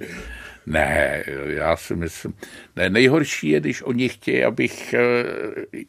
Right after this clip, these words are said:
jim to zahrál, tak jim musím prozradit, že opravdu na nic neumím, ale to, že to,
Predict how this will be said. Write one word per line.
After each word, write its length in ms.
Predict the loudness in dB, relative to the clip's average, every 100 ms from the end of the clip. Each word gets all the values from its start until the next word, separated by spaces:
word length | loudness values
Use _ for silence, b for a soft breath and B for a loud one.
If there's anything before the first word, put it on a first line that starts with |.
| 4
jim 160 | 4
to 140 | 6 6
zahrál, 640 | 8 6 6 4 0 -4 -12 B B B B _
tak 280 | -2 0 4
jim 200 | 4 4
musím 400 | 0 2 4 4
prozradit, 600 | 4 4 6 4 4 2
že 160 | 2 0
opravdu 560 | 0 0 2 4 2
na 120 | 2
nic 320 | 2 0 -4 -4
neumím, 580 | 0 0 0 -2 -2 -6 0
ale 360 | 2 4 4 0 B B B B B _
to, 140 | 2
že 180 | 6 6
to, 340 | 6 4 4